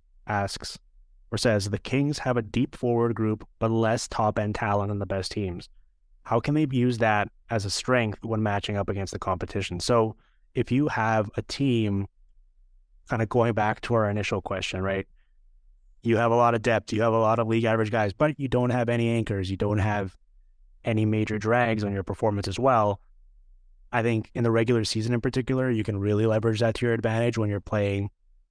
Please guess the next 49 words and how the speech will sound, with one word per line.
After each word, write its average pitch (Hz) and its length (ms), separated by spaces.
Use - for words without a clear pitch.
teams 107 520
that 107 120
are 101 160
playing, 104 380
coming 113 240
into 110 180
town, 107 560
playing 110 260
a 101 40
third, 107 400
third 120 200
game 117 160
in 107 80
four 117 260
nights 104 480
off 113 160
a 110 60
back-to-back, 107 840
that 113 80
are 120 160
top 107 260
heavy, 107 300
all 104 160
of 104 40
a 104 60
sudden 104 300
you're 101 100
gonna 104 140
clearly 107 400
have 98 360
a 107 80
rest 107 300
advantage. 95 560
I, 123 120
how 127 180
do 160 80
you, 156 220
as 131 100
a 127 60
coach 120 320
though, 104 180
how 107 140
do 117 80
you 123 120
leverage 104 720
going 113 240
into 110 280
a 107 60
matchup 104 520